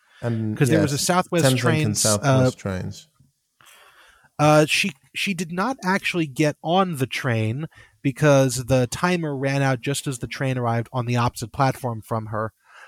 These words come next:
Speaker 2: Uh, if the train hadn't showed up at all, we could make the ever topical Southwest Trains joke that it hasn't shown up yet.
Speaker 1: Yep. I do know
Speaker 2: And
Speaker 1: that
Speaker 2: then,
Speaker 1: the,
Speaker 2: um,
Speaker 1: um,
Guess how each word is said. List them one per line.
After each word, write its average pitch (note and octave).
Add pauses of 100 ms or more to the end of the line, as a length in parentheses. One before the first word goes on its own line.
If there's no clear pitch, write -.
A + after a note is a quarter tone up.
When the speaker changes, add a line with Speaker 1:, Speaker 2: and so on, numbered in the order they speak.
(200)
Speaker 2:
Uh, B2+
if C#3
the -
train E3+
hadn't D#3
showed D3+
up C3
at C3+
all, C#3
we B2
could B2
make C3+
the A#2
ever D3+
topical C3+
Southwest B2
Trains C#3
joke A2+
that A#2+
it C#3
hasn't E3+
shown F3
up F3
yet. D#3 (920)
Speaker 1:
Yep. G#2+ (680)
I B2
do D#3+
know D3
Speaker 2:
And G#2
Speaker 1:
that -
Speaker 2:
then, C3+
Speaker 1:
the, A#2+
Speaker 2:
um, A#2
Speaker 1:
um, A2